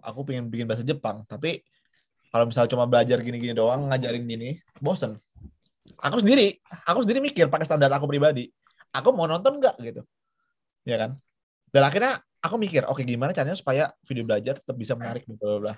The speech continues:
Ya udah, aku gila-gilaan, weh, weh gitu, aku heboh-heboh. Kalau, kalau gurunya kayak gitu, aku pasti mau belajar gitu. Kalau, kalau gurunya asik, aku pasti mau belajar. Kalau cara ngajarnya asik, yang pakai penerapan dan sebagainya,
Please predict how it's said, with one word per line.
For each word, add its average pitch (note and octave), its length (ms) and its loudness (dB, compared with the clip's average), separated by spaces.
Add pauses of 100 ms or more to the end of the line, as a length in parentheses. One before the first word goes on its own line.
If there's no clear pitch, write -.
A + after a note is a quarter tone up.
(100)
Ya D3 80 -2
udah, D#3 160 4
aku D#3+ 240 -4
gila-gilaan, A#2 640 0 (240)
weh, B3 320 8
weh A3+ 160 8
gitu, D3 160 2
aku C#3 160 0
heboh-heboh. A#2 480 0 (160)
Kalau, C#3+ 400 -4 (160)
kalau D#3 320 2
gurunya D3+ 400 2
kayak F3+ 180 2
gitu, D3+ 140 -2
aku G3 160 -4
pasti G#3+ 320 -4 (180)
mau E3 140 2
belajar C#3 340 6
gitu. A2 220 -12 (800)
Kalau, B2 160 -4
kalau C#3 160 2
gurunya C3 320 2
asik, B2+ 240 -6
aku - 160 -6
pasti F3 160 -4
mau D#3 80 -2
belajar. A#2+ 320 2
Kalau A#2+ 160 0
cara B2+ 160 -2
ngajarnya A#2+ 400 -4
asik, C#3+ 240 -6 (640)
yang B2+ 160 -2
pakai B2+ 160 -4
penerapan C3 400 -2
dan A#2+ 80 -2
sebagainya, A2+ 480 -2